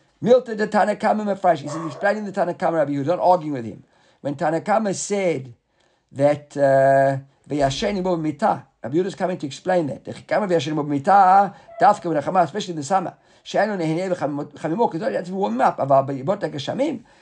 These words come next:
b'pnei shu mechamimo," but they're sharing body heat, right? "U'mahaneu k'dichtiv im yishkavu shnayim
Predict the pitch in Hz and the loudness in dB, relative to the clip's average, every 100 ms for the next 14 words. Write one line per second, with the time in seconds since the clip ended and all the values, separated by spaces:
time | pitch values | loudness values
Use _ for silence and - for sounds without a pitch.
0 | - 147 170 202 196 185 165 147 160 240 | -12 -6 -2 -2 -2 -4 -4 -4 -2 0
1 | 208 135 135 139 143 165 143 139 196 196 | 0 0 0 -2 -6 -4 -4 -2 -4 -2
2 | 139 214 269 175 131 131 170 226 - _ | 4 4 4 -2 -2 2 2 2 -4 _
3 | _ - 151 151 143 196 233 220 202 151 | _ -8 -2 0 2 2 4 2 0 -4
4 | 143 202 208 202 160 170 156 - 147 170 | -4 -2 0 0 -2 -2 -2 -2 -4 -2
5 | 226 - 214 226 208 180 180 | -2 -2 2 4 4 4 2